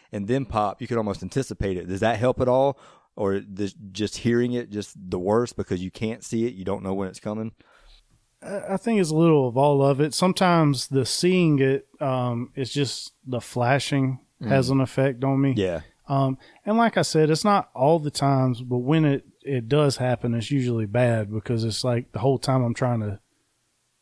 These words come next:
Speaker 2: tell myself, "Hey, this is gonna be all right," you know,
Speaker 1: Right.
Speaker 2: but your body is, it's almost like you're fighting against your, your body's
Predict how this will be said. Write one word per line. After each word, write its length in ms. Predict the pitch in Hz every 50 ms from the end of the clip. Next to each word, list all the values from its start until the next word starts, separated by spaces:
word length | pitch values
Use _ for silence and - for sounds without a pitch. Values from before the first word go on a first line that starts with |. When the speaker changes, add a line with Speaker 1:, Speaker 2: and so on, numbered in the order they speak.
| _ _ _ _ _ _ _ _ _ _ _ _ _ _ _
Speaker 2:
tell 200 | - 156 143 127
myself, 420 | 120 113 113 107 - 120 113 123
"Hey, 220 | 165 175 156 131 123
this 160 | 120 143 151
is 40 | -
gonna 200 | - 147 143 139
be 120 | 131 139 139
all 160 | 131 123 123
right," 300 | 127 151 147 135 120 - _ _ _ _
you 120 | 139 131
know, 200 | 117 113 120 135
Speaker 1:
Right. 120 | 131 131 - -
Speaker 2:
but 400 | 127 127 135 131 127 127 - - _ _ _ _ _ _ _ _ _ _ _ _ _
your 200 | - 147 127 123
body 480 | 113 110 123 131 139 139 139 131 127 123
is, 240 | 117 117 110 - - _
it's 160 | 151 135 -
almost 260 | 196 190 175 160 135
like 160 | 160 151 - -
you're 80 | 135 117
fighting 500 | - - 160 156 156 143 135 139 131 120
against 640 | 117 117 117 147 151 139 120 - - - - - _ _ _ _ _ -
your, 380 | 156 139 127 127 120 117 120 131 _
your 160 | _ 139 123
body's 560 | 110 117 131 131 131 123 120 113 110 104 113